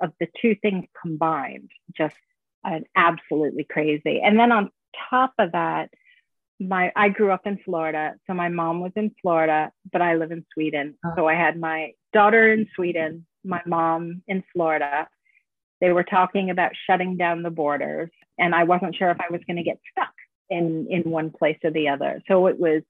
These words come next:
Speaker 1: tremendously difficult. When mom actually did pass, because it was the beginning of covid, we were not allowed to have the funeral, couldn't see any family. So it was extremely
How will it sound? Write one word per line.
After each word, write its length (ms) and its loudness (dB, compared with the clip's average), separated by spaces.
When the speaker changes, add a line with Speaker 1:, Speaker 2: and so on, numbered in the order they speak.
Speaker 1:
tremendously 1400 0
difficult. 600 -4
When 340 0
mom 520 -2
actually 520 -2
did 340 2
pass, 400 -6
because 400 -2
it 100 -4
was 200 -2
the 60 -4
beginning 420 -2
of 100 -8
covid, 540 -2
we 100 4
were 140 2
not 180 0
allowed 320 0
to 100 -6
have 200 -6
the 60 -18
funeral, 760 -2
couldn't 300 -2
see 160 2
any 300 -4
family. 560 -6
So 600 6
it 160 4
was 240 6
extremely 1120 0